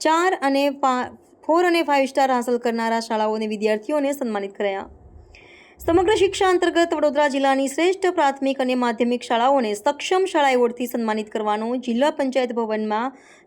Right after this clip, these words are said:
સભાખંડમાં યોજાયો હતો. કલેક્ટર શ્રી અનિલ ધામેલિયા અને જિલ્લા વિકાસ અધિકારી શ્રી મમતા હિરપરાની અધ્યક્ષતામાં આ કાર્યક્રમ યોજાયો હતો.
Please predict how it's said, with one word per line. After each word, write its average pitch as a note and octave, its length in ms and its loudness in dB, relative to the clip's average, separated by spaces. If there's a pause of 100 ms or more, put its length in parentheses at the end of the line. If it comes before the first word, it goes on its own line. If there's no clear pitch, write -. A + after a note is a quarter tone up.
સભાખંડમાં C#4+ 760 0
યોજાયો A3+ 460 0
હતો. G#3+ 400 -6 (500)
કલેક્ટર G4 440 2
શ્રી F#4+ 160 2
અનિલ E4+ 220 2
ધામેલિયા C#4+ 440 2
અને C#4 160 2
જિલ્લા D4 220 0
વિકાસ E4 280 0
અધિકારી C4+ 440 0
શ્રી C4 160 -6
મમતા B3+ 300 -2
હિરપરાની C4+ 460 0
અધ્યક્ષતામાં A#3 520 -2
આ A3 40 -4
કાર્યક્રમ A3+ 460 0
યોજાયો A3 260 0
હતો. A#3+ 380 -4